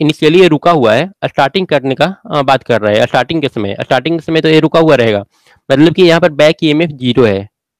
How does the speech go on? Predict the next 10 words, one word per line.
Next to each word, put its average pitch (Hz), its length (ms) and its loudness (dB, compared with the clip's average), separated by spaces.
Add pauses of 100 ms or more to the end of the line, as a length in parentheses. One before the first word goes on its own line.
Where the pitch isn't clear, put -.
E 156 180 0
is 143 120 -8
equal 151 260 -4
to 160 160 0
zero। 104 300 -2 (640)
और 131 220 2
यहाँ 143 120 -4
पर - 120 -4
internal 147 380 0
resistance 151 480 -4